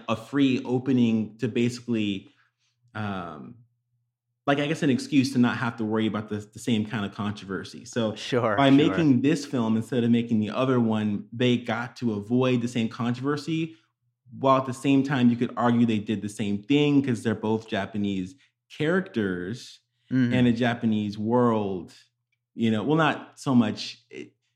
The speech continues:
Speaker 1: it, but that's, that's the whole point. That's why it's so confusing and so,
Speaker 2: Sure.
Speaker 1: and so
Speaker 2: <laughs>
Speaker 1: blah, because it's like, it doesn't, <laughs> anyway, so the similarities are definitely there, and, um, that's a good point. That's a great piece.
Speaker 2: Right on, right on.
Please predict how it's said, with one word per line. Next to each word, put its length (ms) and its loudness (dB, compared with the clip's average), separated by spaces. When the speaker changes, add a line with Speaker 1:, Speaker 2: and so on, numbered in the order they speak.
Speaker 1:
it, 240 -6
but 180 2
that's, 260 0
that's 200 0
the 80 -2
whole 360 -2
point. 280 -2
That's 220 -4
why 160 2
it's 140 -4
so 100 -2
confusing 560 4
and 120 -4
so, 240 -2
Speaker 2:
Sure. 380 0
Speaker 1:
and 100 4
so 160 4
Speaker 2:
<laughs> 60 -2
Speaker 1:
blah, 420 0
because 240 2
it's 180 0
like, 300 -2
it 80 -2
doesn't, 380 2
<laughs> 280 -8
anyway, 340 2
so 200 8
the 120 4
similarities 540 4
are 60 4
definitely 480 0
there, 300 -2
and, 400 -2
um, 400 -8
that's 180 0
a 40 -6
good 200 -2
point. 280 -8
That's 160 -6
a 40 -8
great 220 -4
piece. 320 -10
Speaker 2:
Right 220 0
on, 220 -6
right 220 -2
on. 220 -6